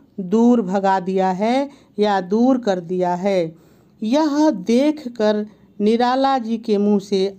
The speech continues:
अचानक निकल पड़ा, अपने आप को उत्तम और श्रेष्ठ कहने वाले मानव, तुम धन्य हो। तुमने एक मनुष्य की, को बंदरों से भी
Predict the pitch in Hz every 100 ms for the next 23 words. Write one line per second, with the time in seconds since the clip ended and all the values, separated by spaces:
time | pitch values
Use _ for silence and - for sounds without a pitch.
0 | - 202 240 247 269 277 269 - _ -
1 | - 190 214 247 240 190 190 196 202 -
2 | - _ _ 233 240 262 277 269 240 240
3 | - 240 233 240 240 - 226 240 240 269
4 | 269 247 214 190 - 240 269 269 - 220
5 | 214 214 208 196 190 196 190 185 196 240
6 | 262 - _ _ 254 247 208 202 285 277
7 | 254 233 240 247 - _ _ 269 294 277
8 | 226 233 311 311 - - 254 302 262 226
9 | 254 349 339 285 277 269 254 - 269 269
10 | 185 208 226 302 320 277 240 220 240 240